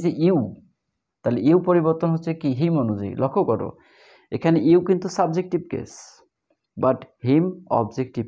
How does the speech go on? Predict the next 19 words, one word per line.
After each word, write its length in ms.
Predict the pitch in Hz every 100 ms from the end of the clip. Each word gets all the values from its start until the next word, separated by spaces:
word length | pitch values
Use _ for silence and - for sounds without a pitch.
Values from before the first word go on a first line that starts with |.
| -
কেস। 180 | 95 90 - - _ _ _ _
তার 140 | 123 120 123
মানে 200 | 123 170 175
হচ্ছে 300 | 185 - 139 147 - _ _ -
আমি 120 | 135 143
কি 80 | 143 120 90
ইউ 60 | 139
এর 60 | 143
জায়গায় 220 | 160 156 131
হিম 120 | 160 175
বসাবো? 360 | 180 202 190 120 98 - - 147
No, 100 | 110 101 - _ _ _ _ _ _ _ _ 127
আমাকে 340 | 147 147 175 175 - 107
যেহেতু 300 | 139 180 185 160 165
ইউ 100 | 175 -
সাবজেক্টিভ 480 | 139 123 160 - 180 -
কেস, 220 | 180 170 170 - _ _ _ _ _ _ 110
দেখতে 220 | 143 147 185
হবে 160 | 175